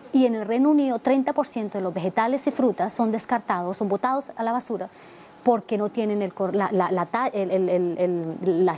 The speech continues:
la forma o el color o el tamaño, eh, ideal.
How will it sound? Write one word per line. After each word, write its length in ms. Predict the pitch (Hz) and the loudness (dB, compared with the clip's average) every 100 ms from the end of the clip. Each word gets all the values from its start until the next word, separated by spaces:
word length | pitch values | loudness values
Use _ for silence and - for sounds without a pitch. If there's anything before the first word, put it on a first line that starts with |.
| - | -2
la 160 | 196 175 | 0 2
forma 580 | 262 285 320 294 233 320 _ - | 2 2 2 -2 -4 -10 _ -2
o 120 | 214 | -2
el 120 | 196 | 0
color 560 | - 165 208 294 294 339 - - | -4 -2 2 2 0 -4 -16 -4
o 100 | 214 | -2
el 60 | 214 | 0
tamaño, 500 | 190 190 185 202 190 - | 0 0 0 -2 -4 0
eh, 320 | 196 185 175 | 2 2 2
ideal. 320 | 214 185 156 | 2 2 0